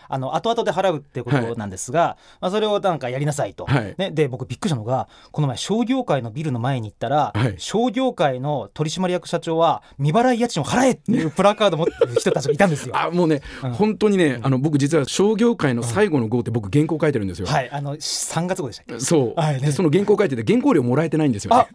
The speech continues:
Speaker 1: 本当に？
Speaker 2: 僕、原稿料もらえてなくて。で、
Speaker 1: ええ。
Speaker 2: 電話かけたんですよ、
Speaker 1: はい。
Speaker 2: 編集長に。
Speaker 1: はい。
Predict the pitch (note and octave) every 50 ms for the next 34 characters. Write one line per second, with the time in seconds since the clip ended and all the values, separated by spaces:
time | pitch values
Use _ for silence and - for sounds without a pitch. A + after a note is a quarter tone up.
0 | _ _ _ - G#3+ C4 C#4 B3 - D4 C4+ B3+ C4 E3 C#3+ D3 - C3+ C#3 F3
1 | F#3+ F#3 G#3+ E3+ B2 A#2 A#2+ A#2+ A#2 - A#2+ A#2+ - - F#2+ A2 D3 E3+ - A2+
2 | B2 B2 D3 C#3+ - - - - - - C#3 B2+ A2+ G2+ G2+ G2 C3 C3+ A#2+ G2+
3 | - C3 C3 B2 C3 A#2+ A2+ G2+ G2+ G#2 C3+ B2+ G2+